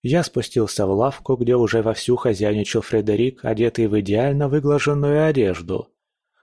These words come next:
Он вытирал пыль с полок, на которых стоял антиквариат, и вообще вел себя так, будто всю жизнь только и делал, что прислуживал в лавке. "Доброе утро, Фредерик!" поздоровался я с ним.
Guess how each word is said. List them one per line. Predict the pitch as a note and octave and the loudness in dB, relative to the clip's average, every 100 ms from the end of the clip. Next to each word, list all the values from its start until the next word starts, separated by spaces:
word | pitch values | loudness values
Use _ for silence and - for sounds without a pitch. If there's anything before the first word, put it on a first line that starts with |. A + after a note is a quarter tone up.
| _ | _
Он | E3 F3+ | 0 2
вытирал | E3+ D#3+ D3 D3 D3 | 2 2 0 0 0
пыль | D#3+ D#3+ | 0 0
с | - | 0
полок, | - A2+ B2+ A2+ - _ | -2 0 2 0 -6 _
на | C#3 C3+ | -4 -2
которых | C3 - A#2 A2+ | -2 0 0 0
стоял | - A2 G#2+ | -2 0 0
антиквариат, | G#2+ G2+ - A2 G#2+ G#2+ G#2+ G#2 _ _ _ _ - | 0 -4 -6 -2 0 2 2 -2 _ _ _ _ -2
и | G3+ | 2
вообще | E3+ - - D3+ | 2 -2 0 2
вел | B2+ B2+ | 4 2
себя | - A2+ G2+ G2+ | 0 -2 0 -2
так, | - C#3 B2+ | -2 -2 -2
будто | G2+ A2+ - G#2+ | -2 -2 0 -4
всю | - - A2+ | -2 -2 0
жизнь | G#2+ G#2+ F#2+ | 2 0 0
только | A2 G2 - | 0 0 0
и | G2+ | 0
делал, | G2+ C#3 G#2+ F#2+ | 2 2 2 0
что | - - | -4 -4
прислуживал | A#2+ C#3+ - D#3+ D3+ D#3 D#3+ E3+ | 0 0 0 0 2 2 2 2
в | |
лавке. | C#3 F#2 - G2+ F#2 - _ _ _ _ _ _ _ _ - | 2 0 -4 -4 -4 -6 _ _ _ _ _ _ _ _ -12
"Доброе | G2+ F#2 A2 D3 F3+ | -6 -2 0 2 4
утро, | D3 D#3 F3+ | 2 2 -2
Фредерик!" | - F#3+ E3+ D3 F2+ - _ _ _ - | 0 0 2 0 -2 -8 _ _ _ -6
поздоровался | A2+ A2+ B2+ G2+ G2 - A#2 | -2 0 0 2 0 0 0
я | G2+ | 2
с | F#2 - | 0 -2
ним. | G#2 E2+ | -2 -4